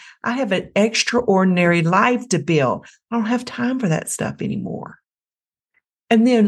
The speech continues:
what is your family doing? How do they spend their time? Do you guys hang out together, like, every Tuesday night for game night? Do you cook together, eat dinner together?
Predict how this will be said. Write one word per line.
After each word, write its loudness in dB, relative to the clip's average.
what 0
is -6
your -2
family 0
doing? -8
How 0
do 0
they 0
spend -2
their 0
time? -10
Do 4
you 2
guys 2
hang 0
out -2
together, 2
like, 0
every -4
Tuesday -4
night 0
for -8
game -4
night? -4
Do 0
you 0
cook -2
together, 2
eat -4
dinner -2
together? -2